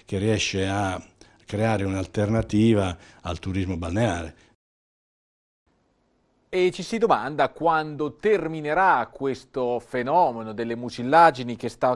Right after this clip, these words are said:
Speaker 2: imperversando in quest'estate e che ha compromesso anche l'ultimo weekend in spiaggia, così come la giornata odierna, come mostrano le tante immagini inviateci da voi telespettatori dalla spiaggia fino anche a diversi chilometri al largo del litorale.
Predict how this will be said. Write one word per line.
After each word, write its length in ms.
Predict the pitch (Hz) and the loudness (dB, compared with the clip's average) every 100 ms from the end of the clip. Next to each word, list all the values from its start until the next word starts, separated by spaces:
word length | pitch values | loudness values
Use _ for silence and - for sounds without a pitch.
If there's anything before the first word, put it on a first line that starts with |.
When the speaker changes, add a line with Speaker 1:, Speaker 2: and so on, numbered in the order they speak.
| - | -2
Speaker 2:
imperversando 1000 | 208 180 165 143 131 120 - 180 143 120 | -10 -6 -4 -2 -2 -4 -2 -2 -2 -6
in 80 | 120 | -8
quest'estate 560 | 135 127 131 196 185 | -8 -8 -6 -4 -2
e 20 | 127 | -2
che 120 | 170 | -4
ha 40 | |
compromesso 560 | - 143 135 175 156 131 | -4 -6 -6 -8 -6 -6
anche 200 | 123 123 | -6 -6
l'ultimo 480 | 127 190 165 - 131 | -8 -8 -10 -8 -8
weekend 560 | 127 120 147 135 123 - - - | -8 -4 -2 -2 -4 -8 -14 -18
in 120 | 131 | -14
spiaggia, 480 | 120 - 160 175 135 | -12 0 2 2 0
così 260 | 131 117 123 | -6 -8 -6
come 320 | 170 170 123 | 0 0 0
la 120 | 117 | -2
giornata 720 | 107 120 120 131 127 131 131 | 0 -2 0 0 2 0 0
odierna, 600 | 127 123 147 160 131 113 104 | -2 -2 2 4 2 -2 -8
come 220 | 113 113 | -8 -6
mostrano 540 | 139 170 - 120 107 | -4 -4 -6 -10 -10
le 140 | 107 104 | -8 -4
tante 280 | 127 117 | -6 -6
immagini 480 | 131 156 170 117 110 - - - | -6 0 2 2 -4 -8 -16 -14
inviateci 720 | 202 190 160 170 147 127 131 | -6 -4 2 6 6 2 -4
da 100 | 127 | -2
voi 160 | 139 147 | -2 -4
telespettatori 800 | 135 117 143 131 127 185 185 175 - | -4 -6 -6 -4 -2 0 -2 -4 -12
dalla 240 | - 156 175 | -2 2 2
spiaggia 480 | - 123 104 104 117 | 2 -2 -2 -4 -6
fino 220 | 170 160 | -4 -2
anche 260 | 123 113 | -2 -2
a 60 | 127 | -6
diversi 420 | 135 127 113 135 | -2 -2 -4 -8
chilometri 480 | 135 143 107 104 131 | -4 -2 -2 -4 -4
al 120 | 139 | -2
largo 300 | 117 101 101 | -2 -4 -6
del 140 | 113 120 | -6 -6
litorale. 640 | 120 135 117 85 85 | -2 0 0 -4 -10